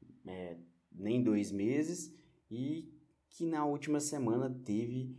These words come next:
outras reviravoltas referente a uma intervenção do Supremo Tribunal Federal. Vamos falar disso, mas antes, antes eu queria, é, primeiro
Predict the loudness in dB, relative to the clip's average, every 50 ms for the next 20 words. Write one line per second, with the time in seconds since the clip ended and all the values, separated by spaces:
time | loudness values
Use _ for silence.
0 | -14 -20 -20 -20 _ 2 4 4 4 4 0 -2 -4 -4 -2 0 0 0 -2 -6
1 | -8 -6 -6 -6 -4 -6 -6 -4 2 6 6 8 8 6 4 2 2 0 0 -2
2 | -2 -2 -2 0 2 2 2 4 2 0 0 0 0 0 2 2 2 0 0 0
3 | 0 -2 -2 0 0 -2 -2 -2 -4 -4 -2 -2 -2 -4 -4 -8 -14 -16 -12 -6
4 | -6 -6 -4 -2 -2 -2 -4 -4 -4 -4 -4 -2 0 0 0 0 -2 -2 2 2
5 | 4 4 2 0 -4 -10 -18 _ _ _ _ _ _ _ _ 2 4 4 4 4
6 | 8 10 10 10 10 8 6 4 2 0 -2 -2 0 0 0 0 2 4 4 6
7 | 4 4 2 -4 -10 -12 -16 -20 _ _ _ _ _ _ -20 -14 _ 0 0 0
8 | 2 2 2 2 2 2 2 2 4 4 4 4 4 6 6 4 4 0 -4 -10
9 | -18 -20 _ _ -2 2 4 4 6 6 6 4 4 2 -2 -8 -16 -20 _ -20
10 | -20 -18 -18 -18 -18 -20 -20 -20 -20 _ -18 -18 -16 -18 -20 -20 -20 -16 _ 2
11 | 4 6 8 8 8 8 8 8 8 6 4 0